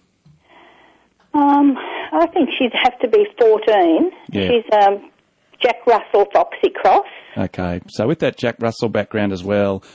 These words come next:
Speaker 2: terrier, they just love to play, they love to chase, they love to hunt. As she's getting older, it's sort of the brain pattern is just a bit haywire. So it's, yeah, chewing up the paper. So, um,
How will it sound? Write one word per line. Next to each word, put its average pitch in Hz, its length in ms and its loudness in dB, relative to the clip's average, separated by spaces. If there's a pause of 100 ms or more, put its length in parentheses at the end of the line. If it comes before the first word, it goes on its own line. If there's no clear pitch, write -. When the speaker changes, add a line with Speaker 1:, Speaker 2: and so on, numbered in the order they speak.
(180)
Speaker 2:
terrier, 104 540 -2
they 98 140 -2
just 117 220 -4
love 95 240 -6
to 95 100 -8
play, 95 400 -4
they 92 140 -4
love 92 180 -6
to 95 100 -10
chase, 92 400 -6
they - 100 -6
love - 180 -8
to 101 100 -14
hunt. 143 280 -6 (500)
As 104 200 -6
she's 104 140 -10
getting 95 280 -6
older, 131 520 -4
it's - 260 -8
sort 147 180 0
of 131 200 -2
the 110 100 -8
brain 110 380 -2
pattern 107 380 -8
is 95 280 -10 (300)
just - 260 -6
a 117 40 -6
bit 120 160 -4
haywire. 117 560 -4 (400)
So 101 300 -4
it's, - 260 -8
yeah, 101 180 -2
chewing 101 300 -4
up - 120 -8
the - 80 -12
paper. 95 520 -6
So, 92 400 -6 (440)
um, 92 540 -6